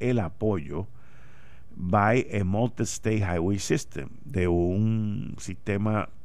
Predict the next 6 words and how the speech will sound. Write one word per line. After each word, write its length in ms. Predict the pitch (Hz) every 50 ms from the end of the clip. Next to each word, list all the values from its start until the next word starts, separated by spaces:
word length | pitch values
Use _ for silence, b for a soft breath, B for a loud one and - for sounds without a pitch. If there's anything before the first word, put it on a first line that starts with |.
| -
de 200 | 104 101 98 104
transportación 800 | 101 107 113 104 92 117 107 - 123 110 - - 104 107 113 - - - - -
de 140 | 92 101
multiestado. 800 | 98 98 104 104 95 - 98 - - - - - - 127 - - B B B B B B B B B B
Así 340 | - 113 110 - 185 190
que 340 | - - - 117 107 - -